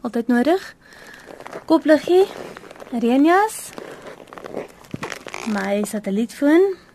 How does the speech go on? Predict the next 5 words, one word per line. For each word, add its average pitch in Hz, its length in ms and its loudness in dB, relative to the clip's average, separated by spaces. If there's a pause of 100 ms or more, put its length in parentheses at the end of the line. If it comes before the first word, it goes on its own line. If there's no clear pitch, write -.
(1040)
selfoonlaaier, 262 1000 4 (640)
ehm, 202 600 -4 (720)
'n 220 440 -4 (100)
pak 214 180 -4 (100)
vuurtjies, 277 800 -4